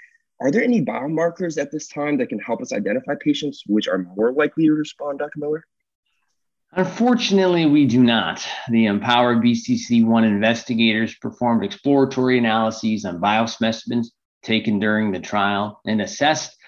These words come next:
Speaker 2: them as to whether tumor mutation burden or loss of class one major histocompatibility complex could help distinguish responders from non-responders,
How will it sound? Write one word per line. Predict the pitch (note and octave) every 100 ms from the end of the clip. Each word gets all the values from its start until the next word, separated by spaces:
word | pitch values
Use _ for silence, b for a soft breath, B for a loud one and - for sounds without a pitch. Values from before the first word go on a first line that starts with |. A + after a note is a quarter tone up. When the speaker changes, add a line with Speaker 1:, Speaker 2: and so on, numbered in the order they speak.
| b b b -
Speaker 2:
them | B2+ B2
as | A#2 A#2 -
to | G#2+
whether | G#2+ A2 F#2+
tumor | - A#2 G2+
mutation | F#2+ F2+ - D#3 C#3+ D3+ C#3
burden | C3+ C3+ C3+ C3+ C3+ A2+
or | F2
loss | E2 F#2+ A#2+ B2+ -
of | F#2+
class | - G2+ G#2 -
one | G#2+ G#2 F#2+
major | G#2 G2+ G2
histocompatibility | - C3+ - B2+ A2+ G2 G#2 G2 F2+ E2+ C3+ D3 C3+ B2+
complex | B2 B2 A#2+ A2+ -
could | - D#3
help | C3+ D3+ D3
distinguish | C3 - D3 D3 C#3
responders | C#3 - C3+ C#3 C#3 C3+
from | C3 A#2+
non-responders, | B2+ C#3+ D3 C#3+ C#3 D3 C#3+